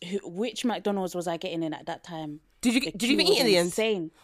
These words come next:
Speaker 2: Oh,
Speaker 1: No. I had to,
Speaker 2: no.
Speaker 1: yeah, I had to eat, like, after I, um, <coughs> recovered in my car.
Speaker 2: Oh, shit.
Speaker 1: Yeah.
Speaker 2: Oh.
Speaker 1: Yeah, it was mad.
Speaker 2: Because I
Speaker 1: It
Speaker 2: me-,
Speaker 1: was mad.
Speaker 2: 'cause the reason why I messaged you, I was like, "Jazz, once you get out, just walk straight down," as in to Clapham
Speaker 1: Mm.
Speaker 2: North, I think it was, because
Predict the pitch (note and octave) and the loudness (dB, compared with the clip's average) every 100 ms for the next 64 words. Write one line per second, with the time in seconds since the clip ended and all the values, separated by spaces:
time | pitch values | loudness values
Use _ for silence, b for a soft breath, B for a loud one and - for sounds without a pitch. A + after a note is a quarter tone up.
0 | b - B3+ D4 F#4 A#4 B4+ D#4+ D#4+ E4+ | b -6 2 6 6 6 2 0 -4 -6
1 | E4 E4 D#4 B3+ G#3 F3+ D4+ F#4+ G#4+ F#4+ | -6 -2 0 0 0 0 2 4 4 2
2 | B3 F4 F4+ D#4 - C4+ D#4+ B3+ - G3+ | 0 -2 0 -4 -2 2 2 2 -2 -4
3 | - - A#3 B3+ - - F#3 - F#3 F#3 | -4 -2 2 2 0 -2 -2 -2 -4 -4
4 | F3+ _ _ _ _ - F#3 F3 E3+ - | -4 _ _ _ _ -4 -2 -4 -6 -12
5 | _ - - - G#3 F#3+ - A#3+ G#3+ F#3 | _ -2 0 0 0 -4 2 2 2 -2
6 | F3 F#3 B3 B3+ E3+ _ _ - A3 F#3+ | -4 -2 -2 -2 -6 _ _ -12 -10 -8
7 | - G#3 F#3+ G#3+ D3+ - - - - _ | -10 -12 -12 -12 -12 -12 -12 -18 -20 _
8 | - D#3+ D3+ C#3+ C#3 D3+ _ - G3+ F#3+ | -14 -8 -8 -8 -10 -14 _ -16 -14 -14
9 | F3 E3 D3+ - D3+ D3 - - B3+ A#3+ | -14 -16 -18 -18 -18 -14 -4 2 8 8
10 | C4 - - G#3+ A3+ B3 D4+ D#4 A#3+ A#3 | 6 -2 -2 0 0 0 2 6 6 4
11 | A3 F#3+ F3+ - G3 F3 - - E3+ G3+ | -2 -4 -4 -4 -2 -4 -8 -10 -2 -2
12 | G3+ F#3+ G3 F3 - E3 E3+ - - F#3 | -2 -4 -2 -2 -6 -10 -10 -10 -4 -4
13 | - E3+ F3+ B3 _ _ E3+ E3 E3 - | -2 -4 -4 -6 _ _ -6 -4 -4 -4
14 | D#3+ - F3+ F3+ E3+ E3+ E3+ F#3 F3+ E3+ | -6 -4 -4 -2 -2 -2 0 0 0 -2
15 | - D#3 - D#3+ - - F#3+ | -8 -8 -8 -10 -8 -6 -6